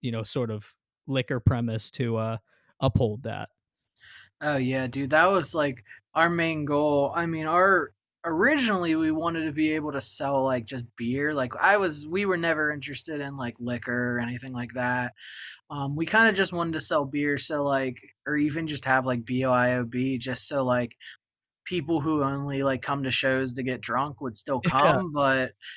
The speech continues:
Speaker 2: it ended up not working, so we were just completely, um, completely, uh,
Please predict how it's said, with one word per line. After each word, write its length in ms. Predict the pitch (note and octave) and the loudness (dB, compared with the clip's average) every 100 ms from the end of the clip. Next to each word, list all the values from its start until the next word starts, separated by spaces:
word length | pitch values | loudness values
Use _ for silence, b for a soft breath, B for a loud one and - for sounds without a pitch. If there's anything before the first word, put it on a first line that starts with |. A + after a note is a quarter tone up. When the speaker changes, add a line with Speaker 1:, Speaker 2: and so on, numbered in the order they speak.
| B - | B -4
Speaker 2:
it 180 | C#3 C#3+ | -2 2
ended 240 | C#3 B2+ | 0 2
up 140 | B2 A#2+ | 0 0
not 240 | B2+ B2 | 0 0
working, 460 | B2+ C3+ - C#3+ C#3 | 0 -2 -2 -8 -6
so 220 | - D3 | -2 2
we 140 | D#3 | 2
were 80 | D#3 | 2
just 280 | C#3+ C#3 - | 0 -4 -6
completely, 840 | - C#3 - D#3 D3 D#3 D3 C#3+ C#3+ | -10 -12 -6 -4 -2 0 0 0 -2
um, 440 | B2+ C3 B2+ B2 - _ _ _ _ _ _ _ _ - | -2 0 0 -2 -8 _ _ _ _ _ _ _ _ -6
completely, 640 | F3+ D3+ D#3 C#3 C#3 C#3 | -4 -2 -2 0 -2 -2
uh, 520 | C#3 C3+ C3 C3 C3 | 2 4 4 4 2